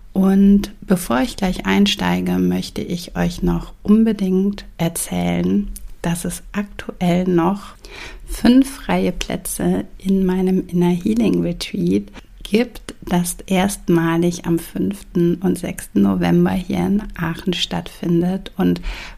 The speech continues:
wo ich auch genau auf diese Themen eingehe,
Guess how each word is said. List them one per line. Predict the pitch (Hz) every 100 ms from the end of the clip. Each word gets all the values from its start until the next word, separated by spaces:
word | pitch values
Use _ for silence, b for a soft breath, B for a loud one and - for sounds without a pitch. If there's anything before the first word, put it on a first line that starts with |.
| -
wo | 185 -
ich | 196 - 180
auch | 185 -
genau | 196 180 185 185 208 214 214 -
auf | - 190 190 -
diese | 190 180 180
Themen | - - 180 175 -
eingehe, | 170 175 175 175 170 175